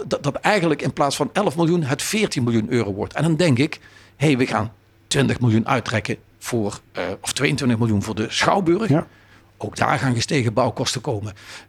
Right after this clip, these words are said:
Speaker 1: Dat gaat op meer plekken gebeuren. Als wij nieuwbouw neerzetten, eh, zal op meer plekken gebeuren dat de kosten toenemen. En je ziet dat we daar nog aan moeten wennen. En als je, als je dat afzet tegen van hoeveel ook extra geld voor armoede nodig is, van, denk ik van,
Speaker 2: Ja.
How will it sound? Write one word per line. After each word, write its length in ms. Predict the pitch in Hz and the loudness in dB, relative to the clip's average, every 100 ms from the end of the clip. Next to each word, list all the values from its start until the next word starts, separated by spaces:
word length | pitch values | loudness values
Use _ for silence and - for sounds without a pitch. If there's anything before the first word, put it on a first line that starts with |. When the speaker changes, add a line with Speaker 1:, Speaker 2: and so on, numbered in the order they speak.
| - | -6
Speaker 1:
Dat 160 | 131 - | -4 0
gaat 160 | 127 | 0
op 120 | 123 | 0
meer 240 | 113 151 175 | 2 2 2
plekken 320 | 175 147 131 | 0 0 0
gebeuren. 380 | 117 120 107 98 | 0 2 2 0
Als 140 | 110 | -2
wij 120 | 120 | 0
nieuwbouw 460 | 117 127 160 143 127 | 4 4 4 4 4
neerzetten, 680 | 120 120 104 107 92 120 - | 4 4 2 -2 -2 -6 -4
eh, 120 | 117 113 - - | -6 -6 -14 -6
zal 200 | - 120 | 2 2
op 120 | - | 4
meer 220 | 123 180 | 2 2
plekken 300 | - 165 127 | 2 -2 -2
gebeuren 360 | 113 120 127 110 | -2 2 2 2
dat 120 | 110 | -2
de 60 | - | -2
kosten 440 | - 165 - 110 | -2 -2 -2 -2
toenemen. 440 | 226 170 113 101 | 2 2 2 2
En 160 | - 139 - - - - - - | 0 -2 -4 -18 -18 -20 -12 0
je 120 | 135 | 0
ziet 420 | - 202 - - _ - | 2 0 -2 -10 _ -16
dat 320 | - 131 160 | -10 -2 -2
we 120 | 160 135 | 0 0
daar 200 | 175 165 | 2 2
nog 160 | 131 | 0
aan 160 | - 139 | 2 4
moeten 280 | 143 - 120 | 4 2 2
wennen. 240 | 160 104 | 4 4
En 100 | 117 | 2
als 100 | 135 | 0
je, 60 | - | 0
als 120 | 127 | 0
je 80 | 143 | 2
dat 240 | 151 - - _ | 0 -2 -18 _
afzet 500 | - 170 - 117 - - | -4 -2 2 2 0 0
tegen 360 | 151 117 113 | 2 4 2
van 160 | 131 107 | 2 0
hoeveel 300 | 110 131 - | 0 -2 0
ook 120 | 123 | -2
extra 260 | - - 120 | -2 -2 0
geld 160 | 117 - | 0 -2
voor 100 | - | -2
armoede 320 | - 170 123 | 0 2 2
nodig 240 | 101 98 | 2 -2
is, 120 | 110 | -4
van, 200 | - 156 - _ - | -4 -4 -6 _ -12
denk 200 | - 196 | -4 -2
ik 120 | 156 | -2
van, 140 | - | 2
Speaker 2:
Ja. 80 | 151 | 2